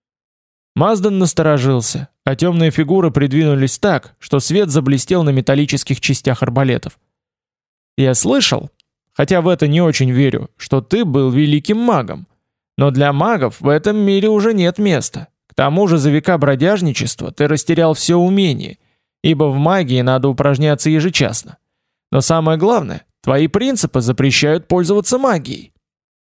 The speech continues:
Раздался общий вздох. Томас похолодел. Проклятый враг знает о его друге все.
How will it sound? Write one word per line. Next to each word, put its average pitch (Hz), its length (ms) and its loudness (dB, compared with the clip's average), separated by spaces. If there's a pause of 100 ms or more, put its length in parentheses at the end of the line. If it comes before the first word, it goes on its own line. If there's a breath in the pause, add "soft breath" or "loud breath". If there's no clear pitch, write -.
(580)
Раздался 151 600 0
общий 139 240 0
вздох. 110 440 -6 (680)
Томас 156 300 2
похолодел. 135 680 0 (280)
Проклятый 127 560 0
враг 131 340 2
знает 139 340 2
о 143 40 2
его 135 180 2
друге 123 500 0
все. - 520 -4